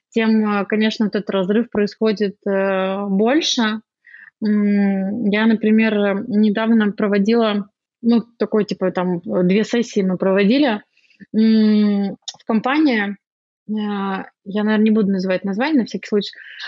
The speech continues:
В общем, там, э, тоже, вот как ты говоришь, там, э, дизайнеры, они, э, как бы живут отдельно, и они там как бы через, э, другое агентство, и, и вот они там работают над, э, продуктом.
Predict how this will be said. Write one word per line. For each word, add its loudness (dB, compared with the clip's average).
В 0
общем, 0
там, 2
э, -2
тоже, 0
вот -8
как -4
ты -4
говоришь, -2
там, -2
э, -4
дизайнеры, 0
они, -4
э, -10
как -6
бы -10
живут 0
отдельно, 0
и 2
они 0
там -2
как 2
бы 0
через, 0
э, 0
другое 0
агентство, -2
и, 0
и -2
вот -2
они -2
там -6
работают -2
над, -8
э, -2
продуктом. -6